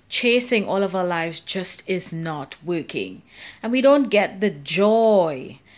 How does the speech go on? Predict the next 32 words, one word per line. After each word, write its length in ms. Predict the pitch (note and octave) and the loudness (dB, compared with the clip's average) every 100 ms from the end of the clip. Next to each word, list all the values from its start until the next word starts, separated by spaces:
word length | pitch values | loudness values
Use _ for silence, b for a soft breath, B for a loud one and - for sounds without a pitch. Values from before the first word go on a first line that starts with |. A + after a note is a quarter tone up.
| b b - | b b -4
that 180 | E3+ F3 | -2 0
we 300 | G3+ F#3+ F3+ | 0 0 -2
feel 420 | - - C4 A#3 | -6 0 2 2
we 120 | A3+ | -2
should 440 | G#3 - D#4 A#3+ | 0 2 0 -2
get 240 | G#3 F3+ - | -2 -2 -4
out 300 | E3 D#3+ D#3+ | -6 -6 -6
of 120 | D#3+ C#3+ | -8 -6
it. 380 | E2+ - - - B B B | -8 -8 -18 -20 B B B
Sometimes 640 | - E4 D4+ E4 D#4 D4 C#4 | 0 2 4 2 2 2 -2
it's 160 | C#4 | 2
important 800 | B3+ A3+ C4 C4 A#3 A3+ F3+ F3+ | 2 2 0 0 0 -2 -2 -2
that 200 | F3+ F3+ | -4 -2
we 300 | G3+ F3+ F3+ - | -4 -4 -6 -12
sit 380 | - A#3+ A3 - | -8 -6 -6 -2
down, 520 | F#3+ F#3 F#3 F#3 F#3 B B B - | 0 2 0 -4 -10 B B B -12
reassess 800 | D#3 A3+ C4 G#3+ - G#3 E3+ - | -2 2 4 2 0 0 0 -6
those 300 | F3+ E3+ - | -6 -8 -8
things 300 | - E3 D#3+ | -6 -6 -6
that 220 | D#3+ D#3 | -8 -6
we're 160 | E3 D#3+ | -6 -6
doing, 480 | D#3 D#3 D3+ D#3 D#3 B B B | -8 -8 -8 -10 -14 B B B
where 480 | D#3 F3 A#3+ C4 B3 | -4 2 4 4 4
we 160 | G#3 | 4
are 260 | F3 E3 E3+ | 2 2 0
right 260 | E3+ D#3+ F3 | 0 -2 -6
now 200 | F3 E3 | -6 -6
in 160 | D#3+ | -6
life, 480 | D#3+ D3 D3 - - b b b b | -8 -8 -10 -14 -20 b b b b
and 520 | G#3 G3+ F#3 F3+ E3+ - _ _ _ _ _ _ _ _ _ _ _ _ _ _ _ _ | -2 0 0 -4 -8 -14 _ _ _ _ _ _ _ _ _ _ _ _ _ _ _ _
try 540 | - D#4 C#4 C4+ C4+ | -4 2 4 4 2
to 220 | C4+ A#3 | 0 -6